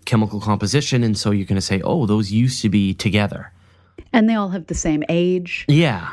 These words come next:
Speaker 1: yeah. And so at some point, those all got, you know, brought in together as part of, as part of the Milky Way. But we can't seem to find our, our, how, but how far apart could they get over the,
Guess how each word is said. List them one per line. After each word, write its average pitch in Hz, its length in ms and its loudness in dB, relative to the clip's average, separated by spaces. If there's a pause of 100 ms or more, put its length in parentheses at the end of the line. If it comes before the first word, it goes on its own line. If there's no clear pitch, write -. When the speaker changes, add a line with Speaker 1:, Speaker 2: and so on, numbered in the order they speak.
(100)
Speaker 1:
yeah. 123 460 0
And 101 160 2
so 98 140 0
at 92 100 -4
some 127 200 2
point, 104 520 -2 (220)
those 113 400 2
all 104 200 2
got, 98 280 0 (640)
you 123 120 2
know, 98 80 4
brought 98 360 0
in 95 120 0
together 90 520 -2 (520)
as 101 120 -4
part 95 220 0
of, 87 200 -6
as - 140 -4
part 92 180 -2
of 82 60 -4
the 85 40 -2
Milky 85 280 -2
Way. 110 320 -2
But 98 420 -2 (1400)
we 107 180 0
can't 110 320 0
seem 107 260 0
to 101 100 -4
find 95 440 0
our, 90 380 -2
our, 90 440 -4 (220)
how, 220 260 0
but 214 200 0
how 294 180 -2
far 247 260 0
apart - 340 -2
could 160 180 2
they 135 120 2
get 120 280 0
over 98 200 0
the, 90 200 0